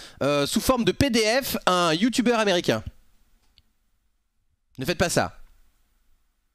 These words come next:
C'est gratuit. Hein ? Bref. Et donc du coup, ce que vous essayez de faire, c'est de tout apprendre en même temps. Il faut y aller par étapes, quoi. Là, on sent que t'es pas extrêmement... Euh,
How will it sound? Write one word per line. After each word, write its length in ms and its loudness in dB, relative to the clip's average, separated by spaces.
C'est 120 -6
gratuit. 380 -2
Hein ? 260 -2
Bref. 320 -4
Et 100 -10
donc 140 -4
du 100 0
coup, 220 0
ce 60 -6
que 80 -2
vous 120 0
essayez 280 0
de 40 -4
faire, 240 0
c'est 140 0
de 60 -14
tout 220 -2
apprendre 320 0
en 40 2
même 180 -2
temps. 260 0
Il 140 -6
faut 240 0
y 80 2
aller 180 0
par 140 0
étapes, 300 -2
quoi. 240 -6
Là, 240 0
on 80 0
sent 260 0
que 140 0
t'es 200 -4
pas 340 0
extrêmement... 720 0
Euh, 880 0